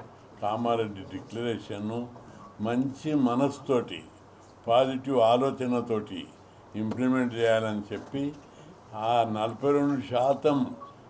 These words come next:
ఏ, జీవోతోటే ఎన్నికలు జరపాలని చెప్పి డిమాండ్ చేస్తున్నాం. ఈ మధ్య రకరకాల వాదనలు వినిపిస్తున్నాయి. ఏమనంటే, పార్టీ పరంగా ఇస్తామని. పార్టీ పరంగా వద్దు, మాకు బిచ్చం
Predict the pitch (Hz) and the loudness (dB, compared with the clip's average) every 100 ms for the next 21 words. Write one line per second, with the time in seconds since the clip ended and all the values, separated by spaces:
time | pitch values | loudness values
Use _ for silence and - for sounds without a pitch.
0 | - 107 98 92 95 104 104 85 87 110 | -14 -8 -6 -6 -6 -6 -8 -10 -8 0
1 | 147 160 156 160 151 165 180 175 - - | 4 4 4 2 2 0 -2 -2 -12 -20
2 | - - 127 143 147 143 135 110 120 113 | -12 -2 0 2 2 4 2 4 2 4
3 | 143 131 127 110 120 - 139 110 107 104 | 4 4 2 -2 -6 -6 -6 -4 -6 -8
4 | 107 135 131 107 92 - 92 82 78 - | -6 -4 -4 -4 -8 -10 -12 -12 -12 -16
5 | - - - - - 131 147 143 139 156 | -20 -20 -20 -20 -4 0 4 2 4 4
6 | 143 139 147 147 135 143 139 131 139 151 | 4 2 0 2 2 2 4 4 4 4
7 | 143 135 127 120 113 101 85 - - - | 2 0 0 -2 -4 -8 -8 -12 -16 -20
8 | - - 214 156 147 - - - 107 127 | -20 -14 -12 -12 -14 -16 -20 -14 -4 0
9 | 139 139 135 135 151 151 - - 120 139 | 2 0 0 0 0 0 -4 -2 4 4
10 | 135 127 123 117 104 98 98 85 78 - | 4 4 4 2 -2 -8 -8 -8 -8 -14
11 | - - - - - 135 147 151 170 160 | -20 -20 -20 -14 0 0 0 0 0 2
12 | 147 151 151 151 131 120 117 113 170 | 0 0 -2 0 0 -2 -6 -2 0